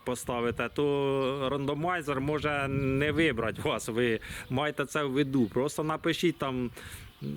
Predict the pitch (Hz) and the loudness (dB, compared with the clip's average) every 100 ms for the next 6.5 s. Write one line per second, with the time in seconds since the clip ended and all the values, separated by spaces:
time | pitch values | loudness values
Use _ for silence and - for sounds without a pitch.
0 | 131 - - 175 160 - 170 190 151 131 | -6 -8 0 2 2 0 4 6 6 4
1 | - 123 - 123 120 117 110 131 127 120 | 2 0 2 0 0 0 0 0 0 0
2 | 113 120 117 110 113 127 120 113 120 120 | 2 2 2 2 4 6 6 6 6 4
3 | 117 151 151 113 107 120 113 117 117 110 | 2 2 4 2 2 2 2 2 0 0
4 | 113 113 117 127 135 120 120 113 117 123 | 0 2 2 2 2 0 0 0 0 0
5 | 143 127 110 107 110 - 98 120 117 107 | 0 0 0 0 -2 -4 0 0 2 0
6 | 98 101 107 110 107 | -2 -2 0 0 -2